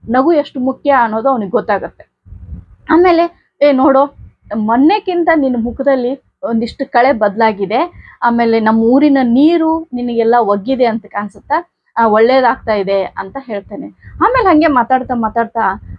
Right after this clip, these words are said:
ಆನಂದ್ ಅವನಿಗೊಂದು ವಿಚಾರವನ್ನ ಹೇಳ್ತಾನೆ. ನೋಡು, ನನಗೊಬ್ರು ಸನ್ಯಾಸಿ ಸಿಕ್ಕಿದ್ರು, ಅವ್ರಿಗೆ, ಆ, ನಿನ್ನ ಒಂದು ಕಾಯಿಲೆ ಬಗ್ಗೆ ವಿಚಾರಿಸಿದೆ.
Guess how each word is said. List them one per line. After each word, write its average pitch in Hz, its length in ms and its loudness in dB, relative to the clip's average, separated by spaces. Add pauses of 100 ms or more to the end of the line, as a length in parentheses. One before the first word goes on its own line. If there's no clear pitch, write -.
ಆನಂದ್ 339 380 2
ಅವನಿಗೊಂದು 208 360 -2
ವಿಚಾರವನ್ನ 220 600 -2 (120)
ಹೇಳ್ತಾನೆ. - 440 -6 (420)
ನೋಡು, 240 240 4
ನನಗೊಬ್ರು 202 560 -2
ಸನ್ಯಾಸಿ 254 580 -2
ಸಿಕ್ಕಿದ್ರು, 247 640 0 (300)
ಅವ್ರಿಗೆ, 294 800 2
ಆ, 247 160 4
ನಿನ್ನ 277 300 2
ಒಂದು 269 500 2
ಕಾಯಿಲೆ 226 420 0
ಬಗ್ಗೆ 233 400 0
ವಿಚಾರಿಸಿದೆ. 240 960 -4